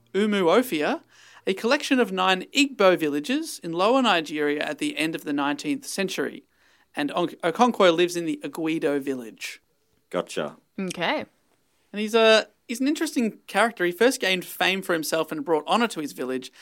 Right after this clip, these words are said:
Speaker 1: by defeating Amalinzi the cat in a wrestling match. Who is
Speaker 2: Okay.
Speaker 1: the
Speaker 2: An
Speaker 1: nick-
Speaker 2: actual cat?
Speaker 1: No, it's the nickname of another man. <laughs>
Speaker 2: Okay.
Speaker 3: Oh, okay.
Speaker 2: Wonder
Speaker 3: I
Speaker 2: what, what?
Speaker 3: It could have been a cat.
Speaker 2: Yeah, is that a good name for a wrestler?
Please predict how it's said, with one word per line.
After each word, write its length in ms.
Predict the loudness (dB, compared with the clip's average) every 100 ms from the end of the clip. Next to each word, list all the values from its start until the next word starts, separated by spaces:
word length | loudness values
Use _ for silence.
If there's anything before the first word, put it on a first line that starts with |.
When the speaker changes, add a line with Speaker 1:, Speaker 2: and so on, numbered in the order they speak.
| -6 0
Speaker 1:
by 120 | 0
defeating 680 | 0 -4 -2 0 2 2 0 _ _ _ _ 0
Amalinzi 1000 | 4 4 6 6 6 4 4 4 2 0
the 100 | -4
cat 580 | -4 -2 -2 -2 -8 -12 _ _ _ -6
in 100 | -2
a 60 |
wrestling 440 | 0 -2 -4 -4 -2
match. 440 | -4 -8 -12 -14 _ _ _ -6
Who 80 | -2
is 40 | 0 0
Speaker 2:
Okay. 200 | -2 -8 _ -2
Speaker 1:
the 60 | 2
Speaker 2:
An 60 |
Speaker 1:
nick- 60 | 2
Speaker 2:
actual 260 | 2 0 0
cat? 280 | 0 -2 -2
Speaker 1:
No, 160 | 0 2
it's 100 | 2
the 40 | -2
nickname 320 | 0 0 0
of 80 | 0
another 260 | -2 0
man. 380 | -2 0 2 0 0
<laughs> 40 | -18 -6
Speaker 2:
Okay. 340 | -2 0 -2 -2 4
Speaker 3:
Oh, 180 | 6 6
okay. 380 | 4 2 0 -4 -12 -8
Speaker 2:
Wonder 180 | -4 -2
Speaker 3:
I 60 |
Speaker 2:
what, 160 | -2 -4 _
what? 240 | -4 -2 -4 -18 _
Speaker 3:
It 120 | -2 6
could 140 | 6
have 120 | 8
been 100 | 4 4
a 60 |
cat. 300 | 2 2 4
Speaker 2:
Yeah, 240 | 6 8 8
is 140 | 6
that 160 | 4 4
a 40 |
good 240 | 2 0
name 220 | 2 2 4
for 140 | 4
a 40 |
wrestler? 480 | 6 4 2 -2 -2